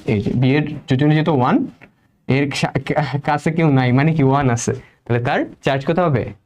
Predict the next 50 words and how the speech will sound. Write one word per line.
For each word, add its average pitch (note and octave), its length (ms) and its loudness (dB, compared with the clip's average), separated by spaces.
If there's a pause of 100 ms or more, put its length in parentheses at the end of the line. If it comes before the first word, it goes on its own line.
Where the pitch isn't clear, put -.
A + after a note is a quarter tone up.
(140)
মাইনাস G2+ 380 0
ওয়ান। G#2 140 -2 (520)
কারণ D#3+ 180 0 (240)
একজন D#3 280 2 (100)
প্লাস A3 240 2 (140)
একজন C#3+ 280 0
মাইনাস, G#2+ 340 -2
তো B2 140 0
প্লাস D3+ 220 0 (100)
মাইনাস D#3+ 280 0
কাটাকাটি D#3+ 360 -2
করে F3+ 180 4
তো A3+ 120 0
পুরো F3 140 2 (120)
যৌগের D3+ 320 2 (120)
টোটাল D#3 280 0 (160)
জারণ C3 280 0
মানটা D3 240 0
কত D#3 80 -2 (100)
আসে? C3 180 -2
শূন্য C#3 180 2 (140)
আসে। - 140 -6 (440)
তো C3+ 60 2 (360)
আমরা C3+ 180 4
জানি F3 120 2 (120)
বাম C3+ 160 0 (100)
সাইডে F3+ 180 2 (100)
normally E3+ 340 2
যে E3 120 2
থাকে F3+ 220 2
সে F#3+ 100 0
হচ্ছে D#3+ 220 -2
প্লাস B2+ 240 0
থাকে, D#3 220 -2
আর D#3+ 60 -2 (100)
ডান C3 160 -2 (120)
সাইডে F#3 260 2
যে D#3+ 60 4 (100)
থাকে F3 200 2 (320)
সে - 80 -8
হচ্ছে - 140 0 (100)
নেগেটিভ B2 220 2 (120)
থাকে। - 200 -4 (280)
আচ্ছা, - 180 -6 (380)
আর - 80 -12
এখানে F3+ 220 2
কয়টা F3 260 0
আছে - 180 0
বি? G3+ 80 4 (160)
দুইটা, B2 180 0